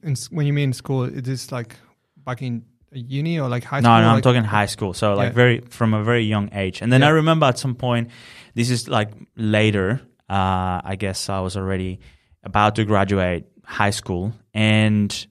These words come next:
Speaker 2: uh, we had this subject that was, uh, called dibujo técnico, which
Speaker 1: Mm-hmm.
Speaker 2: means, like,
Speaker 1: Oh, I hated that so much, man.
Speaker 2: Really? That was my favorite. I, I had a lot
Speaker 1: Nah.
Speaker 2: of friends like you. They hated it, but I loved it.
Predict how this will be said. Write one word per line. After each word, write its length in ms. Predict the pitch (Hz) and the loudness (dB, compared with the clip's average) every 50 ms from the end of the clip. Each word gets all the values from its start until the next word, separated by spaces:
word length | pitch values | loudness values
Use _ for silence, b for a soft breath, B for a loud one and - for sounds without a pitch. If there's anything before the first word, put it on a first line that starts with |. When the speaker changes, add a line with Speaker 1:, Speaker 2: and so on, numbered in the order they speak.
| _ _ _ | _ _ _
Speaker 2:
uh, 200 | 104 104 107 104 | -2 -2 0 0
we 140 | 104 110 117 | 0 2 2
had 200 | 127 135 127 120 | 4 2 2 2
this 420 | 117 117 107 107 - - - - - _ | 2 0 0 0 -2 -8 -10 -12 -14 _
subject 640 | - - - - 117 110 110 101 - 90 90 92 - | -10 -6 0 2 2 2 0 -4 -4 -4 -4 -4 -4
that 100 | - 104 98 98 | -4 -2 -2 0
was, 320 | 98 95 - - - - - _ _ _ _ | -2 -2 -4 -6 -10 -12 -16 _ _ _ _
uh, 240 | 110 104 98 98 98 | -4 -2 -2 -2 -4
called 340 | 101 - 113 107 107 104 104 | -2 0 2 4 4 4 2
dibujo 320 | 110 107 107 107 101 104 98 | 2 4 4 4 4 2 2
técnico, 640 | - 110 98 - 98 90 87 - 98 98 120 139 - | 2 0 0 0 -2 -4 -2 -2 -2 -2 -2 -2 -4
which 200 | - 104 123 123 | -2 -2 0 0
Speaker 1:
Mm-hmm. 60 | 131 | 0
Speaker 2:
means, 280 | 104 98 98 95 - - | 0 0 0 -2 -2 -2
like, 140 | 98 92 123 | -2 0 2
Speaker 1:
Oh, 80 | 127 135 | 4 4
I 120 | 131 131 127 | 4 4 2
hated 400 | 107 - - 147 147 143 135 120 | 2 0 0 0 2 2 2 0
that 240 | 110 156 147 123 - | 0 -2 -4 -4 -6
so 240 | - - 147 131 127 | -6 -4 -4 -4 -2
much, 260 | 123 123 127 123 - | -2 -4 -4 -4 -4
man. 300 | - 123 117 135 160 170 - | -4 -4 -2 -4 -6 -6 0
Speaker 2:
Really? 420 | 113 120 131 139 139 123 107 95 | 4 8 8 10 10 8 8 6
That 140 | 92 107 117 | 4 4 6
was 200 | 120 120 - - | 6 4 4 4
my 240 | 113 110 113 117 113 | 4 6 6 6 6
favorite. 400 | 110 - - 117 110 107 110 98 | 4 4 4 6 6 6 4 2
I, 140 | 113 120 117 | 4 4 4
I 160 | 131 135 131 | 4 4 4
had 140 | 135 160 175 | 6 8 8
a 40 | 175 | 8
lot 60 | 165 | 8
Speaker 1:
Nah. 60 | 147 | 8
Speaker 2:
of 60 | 127 - | 6 4
friends 340 | - 143 139 147 139 - | 4 4 4 4 4 4
like 220 | 143 123 107 - - | 4 4 4 2 2
you. 140 | 107 98 98 | 0 0 2
They 120 | 101 107 | 0 0
hated 500 | 110 110 - - 143 143 147 143 143 123 107 | 0 -2 -2 0 4 4 6 6 6 6 4
it, 100 | 101 92 | 2 2
but 120 | 107 107 113 | 4 4 6
I 100 | 131 135 | 6 6
loved 360 | 123 123 123 127 123 - - | 6 6 6 6 4 0 -4
it. 180 | 95 76 - | -4 -4 -6